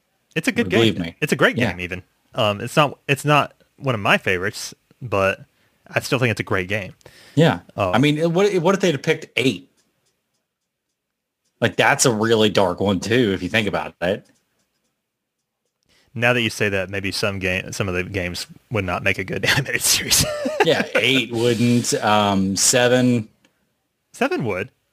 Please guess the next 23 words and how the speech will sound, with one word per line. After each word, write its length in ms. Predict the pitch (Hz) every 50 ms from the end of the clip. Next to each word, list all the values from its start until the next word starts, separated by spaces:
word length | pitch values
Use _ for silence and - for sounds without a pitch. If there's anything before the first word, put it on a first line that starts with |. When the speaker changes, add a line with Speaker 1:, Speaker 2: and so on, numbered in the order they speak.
| _ _ _ -
Speaker 1:
It 120 | - 131
would 100 | 139 143 -
take, 160 | 170 151 131
like, 140 | 143 139 240
Speaker 2:
Uh, 360 | 254 262 269 269 269 277 277 269
Speaker 1:
s-, 480 | 277 277 277 269 269 262 247 226 214 -
five 200 | - 151 127 120
Speaker 2:
they, 80 | 190 190
Speaker 1:
seasons 160 | 226 214 180 202
Speaker 2:
they 60 | 208
Speaker 1:
to 40 | 208
Speaker 2:
got 80 | 214
Speaker 1:
get 80 | 180 147
Speaker 2:
some 100 | 156 139
Speaker 1:
through. 80 | -
Speaker 2:
stuff. 220 | - 104 92 98 - - _ -
Yeah, 300 | 214 233 220 147 110 107
it 100 | 117 -
would 80 | 131
take 120 | - 143 127
a 40 |
long 180 | 123 120 107 98
time. 400 | 92 123 147 147 123 107 110